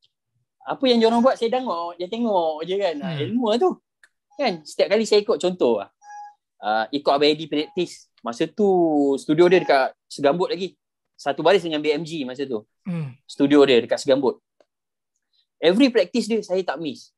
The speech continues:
Speaker 1: Masa tu Abang Jojek lagi.
Speaker 2: Hmm.
Speaker 1: Pergi. Dan saya akan duduk sebelah drum. Ah, start tu, start tu lah mendangut. Kita nak minta orang ajar mana berani <laughs> buat gitu.
Speaker 2: Ah.
Speaker 1: Itu semua brother-brother.
Speaker 2: Ah.
Speaker 1: Jadi kita mendangut je, tengok je ilmu tu.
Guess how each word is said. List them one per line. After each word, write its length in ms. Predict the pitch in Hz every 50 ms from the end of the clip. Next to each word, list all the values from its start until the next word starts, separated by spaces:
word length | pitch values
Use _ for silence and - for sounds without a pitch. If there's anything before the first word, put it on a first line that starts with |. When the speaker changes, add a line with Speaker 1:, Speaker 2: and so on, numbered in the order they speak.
| _ _ _ _ _ _
Speaker 1:
Masa 280 | - 113 117 - - 147
tu 300 | 147 - 175 160 160 160
Abang 240 | 120 123 131 131 127
Jojek 280 | 123 127 123 127 120
lagi. 280 | 107 104 101 92 85 - _ _ _ _ _ _ _ _ -
Speaker 2:
Hmm. 120 | 196 175
Speaker 1:
Pergi. 320 | 170 - 147 110 98 98 - _ _ _
Dan 220 | _ 113 139 190
saya 280 | 190 - 139 151 170 156
akan 120 | 147 160
duduk 200 | 156 165 165 170
sebelah 240 | 165 - 165 175 180
drum. 320 | 175 196 202 185 165 147 -
Ah, 200 | - 123 117 120
start 360 | 123 - - - - - - _
tu, 240 | 269 269 262 240 -
start 240 | - - - 277 254
tu 80 | - 226
lah 120 | 170 156
mendangut. 360 | 170 180 202 214 269 247 - - _ _ _ _ _ _ _ _ _ _ _ _ _ _ _
Kita 200 | _ - 120 120 156
nak 140 | 143 123
minta 240 | 127 131 139 - 110
orang 200 | 120 127 127 127 123
ajar 180 | 123 135 147 135
mana 180 | 131 131 113 101
berani 340 | 104 107 104 135 139 135
<laughs> 40 | 127
buat 120 | 143 147 139 135 143 127
gitu. 220 | 123 127 127 139 151
Speaker 2:
Ah. 340 | 165 170 143 127 123 123 - - _ _
Speaker 1:
Itu 200 | - 147 - 156
semua 200 | - - 170 160
brother-brother. 560 | 151 147 147 147 143 165 180 175 151 135 131 - - - - - - -
Speaker 2:
Ah. 260 | 160 151 147 143 139
Speaker 1:
Jadi 240 | 147 160 220 262 262
kita 220 | - - 180 - 208
mendangut 560 | 208 208 202 196 202 208 233 240 247 214 -
je, 160 | 160 151 135 -
tengok 460 | _ 165 170 180 196 208 208 170 147
je 120 | 147 143 135
ilmu 260 | 131 131 131 123 120
tu. 120 | 120 208